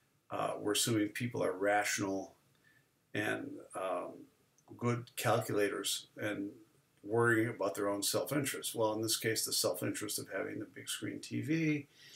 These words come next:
supersedes the economic knowledge that they may or may not have. So at below equilibrium, we talked about that.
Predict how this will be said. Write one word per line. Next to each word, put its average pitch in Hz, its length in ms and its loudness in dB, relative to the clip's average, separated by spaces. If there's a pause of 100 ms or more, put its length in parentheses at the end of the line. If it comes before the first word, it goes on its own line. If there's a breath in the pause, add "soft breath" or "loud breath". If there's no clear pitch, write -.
(160 loud breath)
supersedes 113 920 2 (380 soft breath)
the - 240 -4
economic 107 720 0
knowledge 101 520 -2
that - 160 -6 (320)
they - 160 0
may 92 180 -4
or 87 100 -2
may 95 160 -6
not - 200 -6 (100)
have. - 100 -8 (1400 loud breath)
So 107 180 2
at 98 100 2
below 131 300 6
equilibrium, 110 640 2
we 104 140 -2
talked 90 240 -6
about - 220 -10
that. - 160 -14